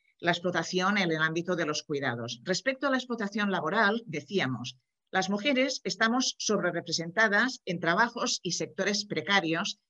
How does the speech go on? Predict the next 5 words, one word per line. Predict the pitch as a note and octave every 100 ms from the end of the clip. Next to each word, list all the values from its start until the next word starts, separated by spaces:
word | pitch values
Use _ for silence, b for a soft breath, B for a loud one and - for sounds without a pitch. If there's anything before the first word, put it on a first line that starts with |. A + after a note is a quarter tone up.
| _ -
y | F#3
de | F#3
ínfima | A3+ B3+ C4+ B3
remuneración | G#3+ F3+ E3 D3+ C#3+ F3+ F3+
económica, | F3 E3+ D#3 C3 B2+ A#2+